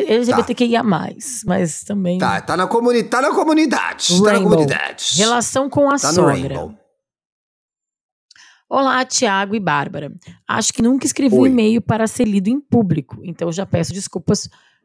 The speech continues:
Speaker 1: pelas pontuações e caso dê muitos detalhes. Sogra é relação familiar? Ah, deixa eu ter que inventar um nome pra ela. Vai ser a Suzy.
Speaker 2: A
Speaker 1: Suzy.
Speaker 2: Suzy.
Speaker 1: Sogra é relação familiar, né?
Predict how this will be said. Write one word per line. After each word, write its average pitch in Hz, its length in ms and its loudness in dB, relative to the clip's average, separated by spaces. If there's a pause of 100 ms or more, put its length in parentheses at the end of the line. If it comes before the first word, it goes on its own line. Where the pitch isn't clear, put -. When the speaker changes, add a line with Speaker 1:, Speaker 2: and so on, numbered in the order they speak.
(160)
Speaker 1:
pelas 196 260 0
pontuações 233 880 0
e 247 100 -4
caso 202 340 -2
dê 208 120 -2
muitos 185 320 -4
detalhes. - 800 -4 (840)
Sogra 330 400 2
é 240 40 4
relação 190 420 2
familiar? 170 480 0
Ah, 214 120 0
deixa 208 180 -4
eu - 40 -18
ter 254 80 -6
que 240 100 -6
inventar 226 360 0
um 220 80 0
nome 214 240 0
pra 196 200 0
ela. 131 320 -2 (140)
Vai 180 140 -2
ser 190 100 -2
a 208 100 2
Suzy. 143 640 -4 (400)
Speaker 2:
A 147 140 -2
Speaker 1:
Suzy. - 400 -2
Speaker 2:
Suzy. 82 400 -10 (160)
Speaker 1:
Sogra 277 500 0
é - 20 2
relação 202 380 0
familiar, 196 560 0
né? 175 300 0